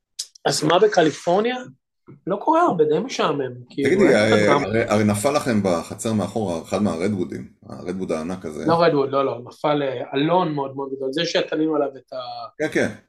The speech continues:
Speaker 1: אה,
Speaker 2: איך,
Speaker 1: בזמנו
Speaker 2: אה,
Speaker 1: את הנדלן.
Speaker 2: פיניתם אותו כבר?
Speaker 1: זה כבר השבוע השלישי שה-, יש לי שכן שני בתים ממני שהוא ארבוריסט, הוא, אה, יערן.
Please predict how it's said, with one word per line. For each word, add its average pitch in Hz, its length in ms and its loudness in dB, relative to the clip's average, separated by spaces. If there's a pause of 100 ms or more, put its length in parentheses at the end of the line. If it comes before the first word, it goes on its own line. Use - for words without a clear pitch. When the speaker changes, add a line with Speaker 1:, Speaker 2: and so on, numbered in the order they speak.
(380)
Speaker 1:
אה, 120 120 -6
Speaker 2:
איך, 120 140 -2
Speaker 1:
בזמנו 135 300 4
Speaker 2:
אה, 143 60 8
Speaker 1:
את - 60 4
הנדלן. 123 340 2
Speaker 2:
פיניתם 143 400 4
אותו 202 240 -2
כבר? 339 160 -2 (1200)
Speaker 1:
זה 135 60 -6
כבר 143 240 0
השבוע 135 480 2
השלישי 156 680 2
שה-, 139 320 -2 (800)
יש 160 200 0
לי 190 60 4
שכן 175 320 0
שני 170 200 2
בתים 156 280 2
ממני 143 260 2
שהוא 139 180 0
ארבוריסט, 123 640 -2
הוא, 120 220 -6
אה, 113 140 -10
יערן. 123 560 -4